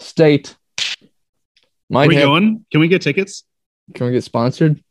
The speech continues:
Speaker 1: Can the N F L give us these tickets? They might give them away. Didn't they do that? Like, when the Vikings and whoever played
Speaker 2: Went to
Speaker 1: in Detroit?
Speaker 2: Detroit. They went to Detroit, yeah. Um,
Speaker 1: Yeah, they
Speaker 2: who
Speaker 1: just get
Speaker 2: did they play?
Speaker 1: I don't remember.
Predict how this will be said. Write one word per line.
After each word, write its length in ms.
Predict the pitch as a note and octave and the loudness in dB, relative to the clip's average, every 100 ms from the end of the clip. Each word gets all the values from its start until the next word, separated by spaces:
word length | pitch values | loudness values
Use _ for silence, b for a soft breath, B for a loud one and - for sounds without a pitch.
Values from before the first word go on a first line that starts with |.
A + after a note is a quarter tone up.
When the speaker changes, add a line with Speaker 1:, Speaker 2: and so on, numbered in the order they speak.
| _ _ | _ _
Speaker 1:
Can 120 | - | -8
the 60 | - | -2
N 60 | C3 | -2
F 120 | C3+ | 2
L 60 | |
give 140 | B2+ C3+ | 2 2
us 100 | - | 0
these 120 | A#2 | -4
tickets? 460 | - C3+ E3+ - - _ _ _ _ | -2 0 -2 -4 -20 _ _ _ _
They 80 | F#3 | 2
might 140 | C4 | 2
give 140 | C3 B2 | 4 4
them 80 | A#2 | 4
away. 240 | A#2 C#3 | 4 4
Didn't 200 | D3+ A3+ | 4 4
they 120 | G4+ | 4
do 140 | G4 G4 | 6 4
that? 180 | A4 - _ _ _ _ - | 2 -6 _ _ _ _ -4
Like, 200 | D#3 D#3+ | -2 0
when 140 | F3 E3 | -2 0
the 220 | D3+ C#3 | 0 2
Vikings 400 | C#3 D#3+ E3 D3+ | 0 2 0 0
and 100 | C#3+ | 0
whoever 300 | C#3 D3 D3+ | 0 2 0
played 260 | - C#3+ C#3+ | 2 2 4
Speaker 2:
Went 80 | |
to 60 | A#2+ | 2
Speaker 1:
in 0 | A#2 | 2
Detroit? 260 | C3 A#3+ | 2 2
Speaker 2:
Detroit. 120 | - - | -2 -6
They 60 | B2+ | 0
went 180 | B2 A2+ | 0 0
to 60 | |
Detroit, 420 | G#2 A2 - B2+ G2 | -2 0 0 -2 -2
yeah. 200 | A2 G2 - | -4 -6 -2
Um, 260 | G#2+ G#2+ | 0 2
Speaker 1:
Yeah, 60 | - | 4
they 120 | C#3+ | 4
Speaker 2:
who 60 | E3 | 2
Speaker 1:
just 120 | - | 0
get 180 | D3+ D#3 | -2 0
Speaker 2:
did 260 | C3 C#3+ | -2 -2
they 120 | - F#2+ | -6 -8
play? 320 | - A2 A#2+ - _ _ - | -8 -10 -10 -18 _ _ -14
Speaker 1:
I 40 | |
don't 120 | D3 | -10
remember. 420 | - A2+ G#2+ G#2 | -6 -4 -4 -8